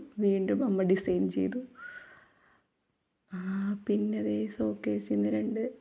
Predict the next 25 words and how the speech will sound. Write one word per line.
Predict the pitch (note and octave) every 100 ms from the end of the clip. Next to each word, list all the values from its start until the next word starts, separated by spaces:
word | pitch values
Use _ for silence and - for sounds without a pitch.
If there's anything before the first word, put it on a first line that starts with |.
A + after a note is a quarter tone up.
| _ _
ആൾക്കാരൊക്കെ | G#3+ G#3 G#3 G#3+ - G#3+ A#3
കുഞ്ഞിതാട്ടാണുള്ളത്, | - - A#3 A3+ A3+ - B3 B3+ A#3 A3+ G#3+ G3+ G#3+ A3 - - - - - _ A3+
അവരൊക്കെ | G3+ G#3 - -
കൊണ്ടുവന്ന് | - - G#2+ G#2+
വെച്ചു. | G#2+ G#2+ - C#4+ D4+ - _ _ _ _ _ _ _ _ _ _ _ _
അപ്പം | A#3 -
ഇപ്പം | A#3+ - A#3+
എങ്ങനെയുണ്ട്? | A#3 A3+ A3+ A3+ A3+ A3+ A3 A#3 A3 - - _ _ _ _ _
പിന്നെ | - - B3
ആ | B3+
വാഴ | C4+ C4 A#3+ A3+ A3
പോലത്തെ | G#3+ A3+ A3 A3 A3
ചെടിയില്ലേ, | A3 G#3 G3 G#3 G3+
അതെനിക്ക് | A#3 A#3+ A3+
ഭയങ്കര | G#3 F3+ G3
ഇഷ്ടമായി, | - G3 F#3+
അത് | F#3
കൊണ്ടുവന്ന് | G3+ G3 F#3+ G3+
വെച്ചത്. | - - - _ _ _ _ _ _ _
ആ, | B3+ B3+
അതൊരു | B3 A#3 A3 A3
എന്തോ | A3 G#3 G3+
പ്രത്യേക | G#3 G#3 A#3 - G3+ G3+ A3 C4+ - _
ഇത് | G#3 G3+
തോന്നുന്നുണ്ട്. | G3+ G3+ G3